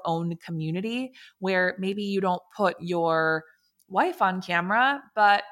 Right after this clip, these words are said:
maybe you talk about what it's like being in a relationship or what your relationship means to you. Maybe you don't put your kids on camera, but maybe you talk about how being a parent has changed you or how that affects your schedule,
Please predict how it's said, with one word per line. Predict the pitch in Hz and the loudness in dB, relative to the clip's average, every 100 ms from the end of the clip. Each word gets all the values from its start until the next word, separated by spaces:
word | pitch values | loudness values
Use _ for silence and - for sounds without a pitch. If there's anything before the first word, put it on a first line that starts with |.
| - _ | -20 _
maybe | 190 226 | -6 -4
you | 247 247 | -4 -4
talk | - 214 208 | -2 -2 0
about | 180 170 165 170 | 4 4 4 0
what | 175 | -2
it's | 170 - | -2 -2
like | 165 160 | -4 -4
being | 160 | -8
in | 160 | -8
a | |
relationship | 156 - 156 165 160 156 | -6 -6 -6 -8 -10 -10
or | 165 | -8
what | 165 | -6
your | 165 | -6
relationship | 170 180 196 190 - - | -6 -6 -6 -8 -8 -10
means | 156 160 | -14 -12
to | - | -8
you. | 156 - - _ - - _ | -6 -6 -10 _ -20 -20 _
Maybe | 180 185 | -8 -4
you | 202 | -2
don't | 202 190 | -2 -2
put | 196 - | -6 -8
your | |
kids | 170 302 233 | -8 -6 -2
on | 190 | -4
camera, | 180 170 160 175 196 | -4 -8 -4 -2 -2
but | 196 | -4
maybe | 202 196 | -6 -10
you | 214 | -10
talk | 196 180 180 | -10 -12 -4
about | 175 - | -4 -2
how | - 165 165 | -2 -4 -4
being | 170 165 | -8 -8
a | 160 | -10
parent | - 165 160 165 | -12 -10 -10 -10
has | 156 | -14
changed | - - 160 156 - | -12 -12 -10 -10 -8
you | 156 160 175 | -6 -4 -4
or | 170 170 | -4 -4
how | - 165 | -2 -2
that | 165 | -2
affects | 165 160 - - | -4 -8 -8 -14
your | 180 | -12
schedule, | - 262 277 175 160 | -8 -8 -4 -4 -4